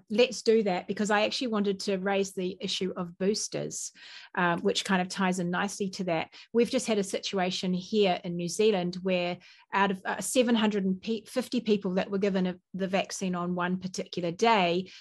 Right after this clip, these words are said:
it looks as if five of them had saline. For whatever reason. I don't know quite why they had vials of saline there, but whatever. Um, anyway, what the answer to that appears to be, although there's, they haven't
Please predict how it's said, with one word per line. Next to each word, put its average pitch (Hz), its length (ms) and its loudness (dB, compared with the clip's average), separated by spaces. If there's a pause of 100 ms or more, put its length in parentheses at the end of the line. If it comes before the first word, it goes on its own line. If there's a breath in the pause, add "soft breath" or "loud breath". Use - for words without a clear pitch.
(120 loud breath)
it 208 140 0
looks - 260 2
as 202 140 0
if 196 80 0
five 214 420 4
of 202 160 -6
them 175 300 -2 (100)
had 185 580 2
saline. 160 760 -2 (240)
For 262 180 2
whatever 208 380 4
reason. 160 640 -4
I 175 80 0
don't 170 180 0
know 175 240 0
quite 175 260 -2
why 165 180 0
they 165 100 -2
had 170 180 -4
vials 165 300 -2
of 180 80 -10
saline 226 400 2
there, 214 160 2
but - 120 -4
whatever. 165 280 -4 (480 loud breath)
Um, 220 320 6 (100)
anyway, 202 560 4 (160)
what 285 320 4
the 302 100 4
answer 254 440 4
to 220 140 -6
that 202 300 0
appears 320 580 0
to 226 80 0
be, 185 200 4
although 196 220 4
there's, 202 220 2
they 220 120 -2
haven't 196 240 -4